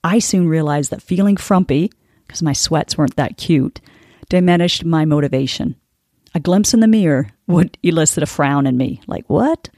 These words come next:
External appearance does reflect internal states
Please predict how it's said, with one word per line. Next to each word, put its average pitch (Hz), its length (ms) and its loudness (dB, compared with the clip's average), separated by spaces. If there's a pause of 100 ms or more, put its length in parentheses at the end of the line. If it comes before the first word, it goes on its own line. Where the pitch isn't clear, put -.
(520)
External 214 580 0
appearance 202 600 -4 (100)
does 190 440 -2
reflect 190 480 -2
internal 170 420 0
states - 600 -4